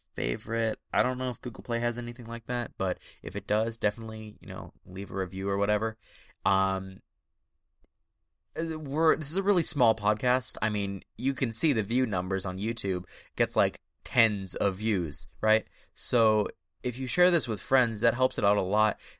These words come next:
This project has been a passion project of mine for, like, almost the whole year now, and,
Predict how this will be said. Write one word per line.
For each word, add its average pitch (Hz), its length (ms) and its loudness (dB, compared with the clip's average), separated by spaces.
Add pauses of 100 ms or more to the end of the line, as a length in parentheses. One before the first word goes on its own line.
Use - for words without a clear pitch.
This - 360 2 (140)
project 113 400 -4
has 104 100 -8
been 98 140 -2
a 90 60 -4
passion 107 260 -2
project 101 320 -2
of 98 40 -8
mine 98 260 -4
for, - 120 -12
like, 85 200 -4 (180)
almost 117 280 -2
the 92 80 0
whole 95 200 -2
year 107 280 -2
now, 87 300 0 (600)
and, 87 840 -4